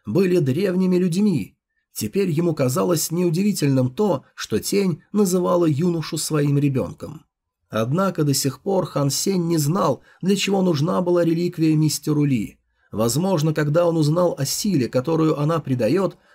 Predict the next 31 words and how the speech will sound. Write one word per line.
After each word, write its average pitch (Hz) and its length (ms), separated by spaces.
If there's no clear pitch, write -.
мужчина 175 480
решил, 175 440
что - 200
эта 196 320
реликвия 135 640
может 185 360
помочь 208 420
ему 190 200
стать 180 340
богом. 143 640
Тогда 120 340
он 143 200
нанял 156 320
Хан 151 320
Цзиньжи, 151 640
чтобы 190 320
тот 180 240
помог 175 340
ее 160 280
отыскать. - 640
Однако 160 480
Хан 160 360
Цзиньжи 139 640
обманул 180 540
весь 185 300
Кровавый 180 480
Легион 170 540
и 196 100
забрал 165 440
себе 151 300
карту. - 580